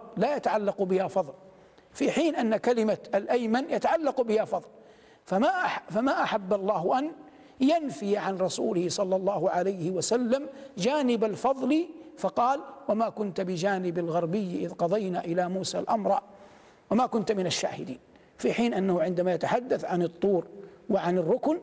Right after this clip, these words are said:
وعن الجانب مع موسى دون محمد صلى الله عليه وسلم يتحدث عن، يتحدث عن الجانب الأيمن. ومنه يفقه الإنسان كيف يتعامل مع الناس في الخطاب. يقولون إن أحد الخلفاء كان يقرب أحد الناس لعقله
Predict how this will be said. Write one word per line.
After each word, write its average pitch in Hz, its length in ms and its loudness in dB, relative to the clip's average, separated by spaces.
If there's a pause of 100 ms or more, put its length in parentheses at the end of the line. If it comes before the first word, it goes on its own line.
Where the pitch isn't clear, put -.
(200)
وعن 151 240 -2
الجانب 196 480 2 (540)
مع 277 300 2
موسى 254 400 2
دون 302 300 4
محمد 208 440 0
صلى 190 260 2
الله 180 300 2
عليه 175 160 0
وسلم 226 380 0 (320)
يتحدث 190 580 0
عن، 196 240 2 (1000)
يتحدث 202 420 0
عن 202 200 2
الجانب 175 340 0
الأيمن. 156 340 -4 (380)
ومنه 294 320 4
يفقه 208 360 2
الإنسان 190 440 0
كيف 175 200 0
يتعامل 254 520 0
مع 233 160 0
الناس 269 320 0
في - 60 -4
الخطاب. 240 420 -2 (720)
يقولون 196 420 2
إن 180 140 -4
أحد 175 260 -2
الخلفاء 175 580 0 (1120)
كان 226 180 2
يقرب 208 460 2
أحد 180 300 0
الناس 180 380 0
لعقله 180 420 0